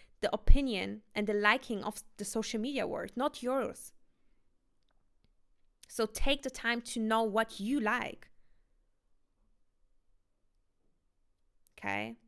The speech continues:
Build your own opinion. And it takes time to get to know yourself. This is completely normal. But take the time, trust me,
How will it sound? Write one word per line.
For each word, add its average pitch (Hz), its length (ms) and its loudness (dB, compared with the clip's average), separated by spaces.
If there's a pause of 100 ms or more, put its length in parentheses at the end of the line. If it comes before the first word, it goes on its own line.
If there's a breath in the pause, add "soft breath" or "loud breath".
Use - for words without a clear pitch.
(760)
Build 277 400 4
your 226 320 0 (100)
own 254 380 2
opinion. 190 640 -2 (1500)
And 294 120 0
it 339 120 -2
takes - 280 -4
time 359 260 -2
to - 80 -8
get 208 200 -8
to - 80 -12
know - 140 -8
yourself. - 460 -12
This 262 160 -8
is - 80 -8
completely 302 420 -8
normal. 294 480 -8 (3750)
But 202 260 -6
take 247 400 -4
the 190 80 -12
time, - 520 -12
trust 202 440 -8
me, - 260 -16